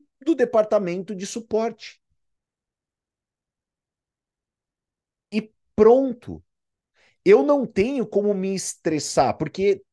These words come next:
tudo, todo problema que existe uma solução, quando você aplica o que tá ao teu controle, solucionado está. O que que a gente pode fazer agora? Esperar.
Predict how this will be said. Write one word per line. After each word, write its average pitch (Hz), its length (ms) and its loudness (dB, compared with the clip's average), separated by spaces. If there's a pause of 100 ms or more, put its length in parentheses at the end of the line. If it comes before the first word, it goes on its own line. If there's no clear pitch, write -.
tudo, 247 560 -4
todo 254 280 0
problema 170 480 0
que - 120 -8
existe 147 340 -6
uma 139 140 -4
solução, 135 680 0
quando 208 280 2
você 196 260 0
aplica 220 640 -4 (100)
o 143 140 -6
que - 260 -10 (140)
tá 170 240 2
ao 147 200 2
teu 208 340 0
controle, 143 880 0 (420)
solucionado 226 800 -4
está. 208 480 -4 (600)
O 185 80 -6
que - 140 -14
que - 80 0
a 339 60 4
gente 294 220 -6
pode 196 240 2
fazer 175 260 -2
agora? 160 500 2
Esperar. 226 760 -4